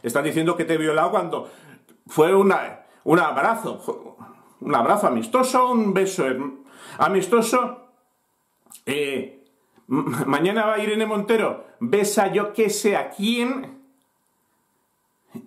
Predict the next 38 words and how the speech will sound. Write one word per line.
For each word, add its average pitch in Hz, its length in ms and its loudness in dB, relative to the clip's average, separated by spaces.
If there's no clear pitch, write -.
Y, 139 60 -2
y, 160 440 0
y 151 40 0
nos 156 140 -2
pareciera 165 400 2
ir 190 120 2
al 180 100 0
ma-, 175 120 -2
no, - 360 -8
es 113 100 -6
que - 60 -2
Podemos. - 500 0
Podemos, 185 440 2
Podemos 160 320 2
es 277 80 -2
el 320 120 2
partido 190 680 0
se - 180 -12
llama - 180 0
feminista 127 600 -6
<laughs> - 100 -14
y - 80 -2
que - 340 -8
defiende 143 340 0
los 127 140 2
derechos 127 280 2
de 117 40 4
las 90 100 -2
mujeres - 500 -4
y - 60 -2
que 147 80 -2
tenía 180 420 -2
de 127 120 -4
líder 208 380 0
a - 200 -8
él, 143 480 -4
Bu 214 420 0
Elbe, 120 840 -4